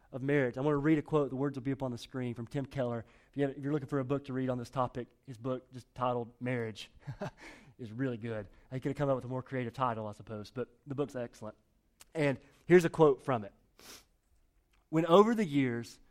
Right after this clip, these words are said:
someone has seen you at your worst and knows you with all of your strengths and all of your flaws, yet commits him or herself to you wholly,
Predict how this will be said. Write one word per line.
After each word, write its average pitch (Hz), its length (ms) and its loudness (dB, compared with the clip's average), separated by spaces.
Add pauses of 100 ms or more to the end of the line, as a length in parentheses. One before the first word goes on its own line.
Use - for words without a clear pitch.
(180)
someone 185 480 4
has 175 160 0
seen 165 320 0
you 165 140 2
at 143 180 4
your 131 120 -2
worst 110 520 -10 (1000)
and 151 240 2
knows 170 380 8
you 120 140 -4
with 120 180 -6
all 151 220 10
of 175 80 2
your 151 100 -2
strengths - 680 -4
and 135 100 -2
all 147 160 6
of 156 60 -2
your 165 100 0
flaws, 110 540 -6 (340)
yet 160 260 2
commits 165 560 4
him 185 400 2
or 156 100 -2
herself 147 600 2
to 131 80 -14
you 123 160 -4
wholly, 104 460 -6